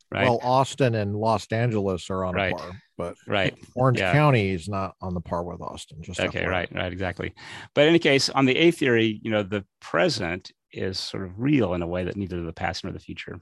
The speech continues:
Speaker 1: are, right? And so there's an ontological privilege, so to speak, that, uh, that, uh, uh, metaphysical privilege that the present moment has in some sense.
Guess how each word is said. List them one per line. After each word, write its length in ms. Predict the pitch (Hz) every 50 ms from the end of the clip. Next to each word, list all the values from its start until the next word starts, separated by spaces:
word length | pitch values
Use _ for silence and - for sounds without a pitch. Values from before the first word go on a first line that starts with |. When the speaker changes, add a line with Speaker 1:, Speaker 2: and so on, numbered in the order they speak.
| _ _ -
Speaker 1:
are, 280 | - - - - - - _ _ _ _ _ _ _ - -
right? 120 | 107 110 - _ - - - - _ -
And 100 | - 101
so 140 | - -
there's 160 | 98 90 87 -
an 80 | -
ontological 920 | 98 95 95 - 98 95 95 92 87 - 92 - 85 85 85 80 80 - _ _ - - - - - - - - - - _ - - - - - _ _ _ -
privilege, 540 | - - 147 127 104 104 98 - 78 - -
so 100 | - -
to 60 | -
speak, 360 | - - _ - - - - -
that, 160 | - - - _ -
uh, 140 | - 82 82 85 _ - - - - _ _ - -
that, 320 | 131 95 87 - _ - -
uh, 200 | 98 87 85 - - - - -
uh, 160 | - - - -
metaphysical 480 | - - 98 98 - 107 98 95 - 95
privilege 300 | - 104 95 92 85 -
that 80 | -
the 80 | - 87
present 440 | _ - - 98 95 - 98 - -
moment 280 | 98 95 90 82 -
has 460 | - - 92 92 87 - - - - -
in 60 | -
some 180 | - - - -
sense. 400 | - - - - - - - -